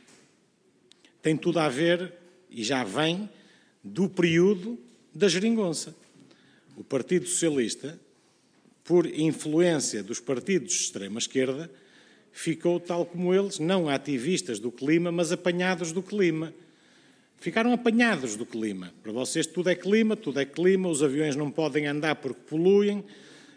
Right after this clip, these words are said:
as empresas não podem produzir porque poluem, tudo polui. Quer dizer, eh, daqui a pouco o país para porque polui. Da mesma forma que o país parou na, na, na altura do covid, eh,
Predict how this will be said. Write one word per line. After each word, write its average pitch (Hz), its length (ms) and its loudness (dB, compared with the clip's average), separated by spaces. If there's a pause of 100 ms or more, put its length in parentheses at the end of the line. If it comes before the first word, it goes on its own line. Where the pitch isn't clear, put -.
as 143 160 0
empresas 156 400 2
não 143 100 -2
podem 147 300 0
produzir 139 400 -2
porque 120 260 -10
poluem, 202 460 4
tudo 180 260 2
polui. 185 560 6 (440)
Quer 165 80 -2
dizer, 127 380 0
eh, 104 580 -10 (200)
daqui 120 280 0
a 147 40 6
pouco 170 280 4
o 160 40 -2
país 175 280 4
para 190 280 0
porque 190 260 -4
polui. 220 380 4 (340)
Da 143 80 2
mesma 147 280 0
forma 135 340 0
que - 100 -6
o 123 40 -4
país 147 420 0
parou 127 600 0 (880)
na, 131 320 0
na, 131 360 0
na 131 120 -2
altura 135 400 2
do 101 120 -8
covid, 135 480 0 (920)
eh, 143 380 0